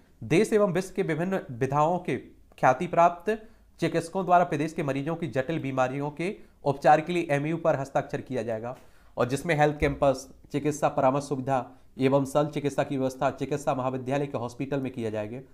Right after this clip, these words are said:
और डिजिटल प्लेटफॉर्म विकसित कर प्रदेश के चिकित्सकों, इस चिकित्सा छात्रों को के साथ ही प्रदेश से चिकित्सा शिक्षा प्राप्त कर देश विदेश के प्रसिद्ध चिकित्सा संस्थानों में कार्य करने वाले चिकित्सकों को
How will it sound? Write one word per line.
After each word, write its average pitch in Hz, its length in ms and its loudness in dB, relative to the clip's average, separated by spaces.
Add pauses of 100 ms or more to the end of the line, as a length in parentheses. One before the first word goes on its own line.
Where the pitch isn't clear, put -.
(320)
और 117 120 0
डिजिटल 180 340 2
प्लेटफॉर्म 175 420 0
विकसित 160 320 -4
कर 175 100 4
प्रदेश 151 280 -2
के 160 100 -6
चिकित्सकों, 143 500 -2
इस 143 140 -2
चिकित्सा 143 360 0
छात्रों 147 440 -2
को 156 200 -2 (360)
के 180 80 -2
साथ 147 280 2
ही 170 60 -2
प्रदेश 151 400 -4
से 143 160 -4
चिकित्सा 147 420 -2
शिक्षा 147 300 -4
प्राप्त 135 320 0
कर 147 80 0
देश 135 280 -2
विदेश 143 240 -2
के 151 100 -4
प्रसिद्ध 135 300 -6
चिकित्सा 139 720 -4 (280)
संस्थानों 165 540 4
में 165 140 -4
कार्य 160 180 4
करने 160 280 -2
वाले 156 180 2
चिकित्सकों 147 540 -6
को 110 260 -6